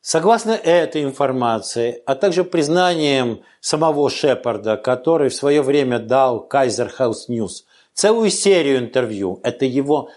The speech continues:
собственные признания, понимаете? Шепард Смит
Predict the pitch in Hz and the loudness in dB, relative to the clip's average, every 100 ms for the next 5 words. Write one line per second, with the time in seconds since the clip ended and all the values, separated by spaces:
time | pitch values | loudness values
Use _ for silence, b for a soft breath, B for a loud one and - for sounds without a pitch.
0 | B - 185 185 - - 131 127 123 117 | B -2 0 0 -2 -8 -4 -2 0 0
1 | 143 143 143 143 107 98 95 113 120 160 | 0 0 0 0 0 -6 -8 -6 -2 0
2 | 180 113 - - _ _ _ - - 175 | 0 -4 -10 -18 _ _ _ -12 -2 2
3 | 214 214 220 214 - 143 143 135 | 2 2 -2 -2 -4 0 2 0